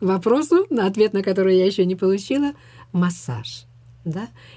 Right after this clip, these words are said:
Я знаю, что под каждым видом массажа существует какая-то,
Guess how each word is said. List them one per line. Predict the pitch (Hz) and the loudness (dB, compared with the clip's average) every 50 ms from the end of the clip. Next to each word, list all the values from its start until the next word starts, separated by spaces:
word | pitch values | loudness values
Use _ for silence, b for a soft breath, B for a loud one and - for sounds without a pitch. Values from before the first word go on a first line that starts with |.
| B - | B -2
Я | 175 180 180 | 0 0 2
знаю, | 170 180 180 170 170 170 | 2 0 0 2 0 -2
что | 170 - 180 170 | -2 -2 -4 -2
под | - 170 170 - - | -2 -4 -6 -6 -6
каждым | - 190 185 214 240 247 233 - - 254 247 262 - b b b b - | -4 -2 -2 -2 -2 -4 -6 -4 -4 -4 -4 -4 -10 b b b b -8
видом | 160 147 156 170 190 196 175 185 180 180 | -4 0 2 2 2 2 2 0 0 0
массажа | 170 170 170 175 - 165 160 156 147 151 151 | 0 -2 -2 -4 -4 -6 -4 -4 -6 -8 -10
существует | - - 160 135 - 165 - - - 156 156 151 - | -10 -10 -10 -8 -8 -10 -10 -8 -6 -6 -6 -6 -6
какая-то, | - 156 151 - 151 147 147 - 165 156 | -8 -10 -8 -6 -8 -8 -6 -6 -8 -10